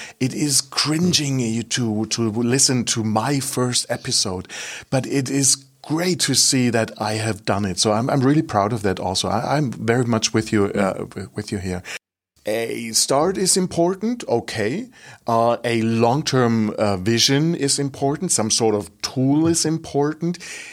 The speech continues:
Speaker 1: You don't need to focus on the time, actually, according to you. So it's, New Year's resolutions are great.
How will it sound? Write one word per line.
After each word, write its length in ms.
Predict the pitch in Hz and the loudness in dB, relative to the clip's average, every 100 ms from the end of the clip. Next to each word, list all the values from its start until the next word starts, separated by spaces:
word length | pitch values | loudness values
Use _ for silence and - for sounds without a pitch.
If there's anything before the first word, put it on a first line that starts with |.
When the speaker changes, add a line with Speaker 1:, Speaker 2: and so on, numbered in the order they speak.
| - - _ | -20 -20 _
Speaker 1:
You 140 | 117 | -2
don't 300 | - 208 247 196 | 2 2 0 0
need 220 | 196 214 214 | 0 0 0
to 80 | |
focus 480 | 202 196 180 180 131 | -2 2 2 2 2
on 180 | 131 120 | 2 2
the 140 | 120 | 2
time, 920 | 101 - - - 107 131 185 226 220 220 | -2 -4 -4 0 2 2 2 2 2 0
actually, 600 | - 175 - 165 175 180 | 0 0 0 0 2 2
according 560 | 147 - 147 147 151 | -2 0 0 2 0
to 140 | 147 135 | 0 -2
you. 400 | 131 131 131 131 - - | 2 2 2 0 -6 -8
So 320 | - 127 123 | 0 4 4
it's, 580 | 117 120 120 - - - | 4 2 2 2 0 -2
New 220 | 139 135 | -2 2
Year's 320 | 156 147 - 127 | 4 4 2 0
resolutions 760 | 127 120 123 139 135 131 117 107 104 | 0 2 2 2 2 0 -4 -6 -4
are 160 | 107 98 | -2 -2
great. 520 | 95 120 170 240 - | 0 0 2 -2 -6